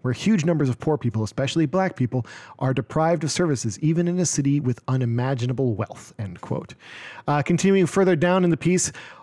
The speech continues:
all told, Garcetti is proposing that L A spend a staggering three point one five billion dollars on policing, eating up nearly fifty-four percent of the city's unrestricted revenues, which is where most of the money for general services comes from.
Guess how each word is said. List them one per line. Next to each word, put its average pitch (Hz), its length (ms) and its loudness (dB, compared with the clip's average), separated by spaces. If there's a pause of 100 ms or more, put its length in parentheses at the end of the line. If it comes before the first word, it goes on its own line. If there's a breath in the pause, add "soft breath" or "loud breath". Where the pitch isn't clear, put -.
all 240 180 6
told, 190 400 2
Garcetti 170 400 4
is 165 140 4
proposing 196 800 2
that 156 360 2
L 226 200 4
A 208 100 4
spend 170 460 2
a 151 120 4
staggering 180 760 2
three 208 240 0
point 160 200 2
one 160 140 2
five 131 320 0
billion 185 300 4
dollars 147 300 2
on 135 100 -2
policing, 143 460 0 (280 loud breath)
eating 202 220 4
up 202 100 0
nearly 165 220 4
fifty-four 165 640 -2
percent 135 420 -2
of 123 100 -6
the 117 80 0
city's 127 340 0
unrestricted 127 500 -2
revenues, 120 480 0 (240 loud breath)
which 156 220 2
is 151 120 4
where 170 300 4
most 185 320 2
of 202 60 0
the 180 80 2
money 147 240 2
for 160 120 -2
general 123 360 -2
services 104 420 -4
comes 147 340 -4
from. - 300 -14